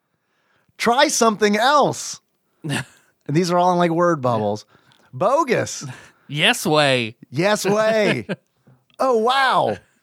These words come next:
Speaker 1: Totally awesome." "Dweeb."
Speaker 2: "Ay caramba." Remember that one?
Speaker 1: "Ay caramba."
Speaker 2: <laughs>
Speaker 1: Yeah, totally. Unfortunately, we don't have an Eat My Shorts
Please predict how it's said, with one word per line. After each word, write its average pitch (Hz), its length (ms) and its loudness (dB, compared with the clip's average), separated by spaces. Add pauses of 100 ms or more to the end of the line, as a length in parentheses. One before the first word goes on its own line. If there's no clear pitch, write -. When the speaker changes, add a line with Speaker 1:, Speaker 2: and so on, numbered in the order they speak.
(640)
Speaker 1:
Totally 190 420 2
awesome." 175 640 0 (760)
"Dweeb." 277 540 2 (1300)
Speaker 2:
"Ay 160 220 0
caramba." 180 560 2
Remember 143 240 0
that 139 220 2
one? 120 140 -2
Speaker 1:
"Ay 175 180 2
caramba." 170 760 2
Speaker 2:
<laughs> - 20 0
Speaker 1:
Yeah, 143 260 2
totally. 127 520 -2 (240)
Unfortunately, 208 520 0
we 175 100 2
don't 180 200 2
have 180 140 2
an 165 100 -4
Eat 175 180 -2
My 143 180 2
Shorts 135 520 0